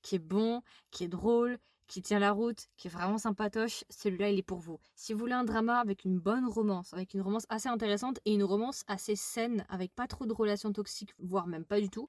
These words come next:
ça peut plaire. Si vous voulez un humour incroyable, vous êtes pas bien, vous êtes au plus bas, vous avez besoin un petit peu de, de, de joie de vivre, quoi, rigoler un bon coup, ah, celui-là, il est pour vous.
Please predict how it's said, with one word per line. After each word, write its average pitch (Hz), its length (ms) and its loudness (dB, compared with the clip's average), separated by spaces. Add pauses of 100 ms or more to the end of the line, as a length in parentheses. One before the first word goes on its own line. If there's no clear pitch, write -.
(120)
ça - 160 -6
peut 202 160 0
plaire. 196 440 -2
Si - 220 0
vous 247 80 0
voulez 262 280 2
un 208 260 6
humour 226 480 4
incroyable, 208 560 -2
vous 185 180 -6
êtes 180 80 -8 (100)
pas 240 140 0
bien, 185 300 0 (280)
vous 180 80 -6
êtes 175 120 -6
au 175 40 -8
plus - 220 -12 (160)
bas, 202 200 2 (260)
vous 190 100 -6
avez 180 100 0
besoin 185 200 0
un 220 80 2
petit - 180 -6
peu 226 180 0
de, 175 280 0
de, 151 180 -4
de 151 140 -6
joie 151 340 0
de 175 100 0
vivre, 180 520 -2
quoi, 147 160 -8
rigoler 185 380 0
un 185 120 0
bon 190 220 2
coup, 240 240 -6
ah, 165 100 -6
celui-là, 190 400 2
il 175 80 -2
est 170 60 -8
pour 135 160 -14
vous. 143 180 -14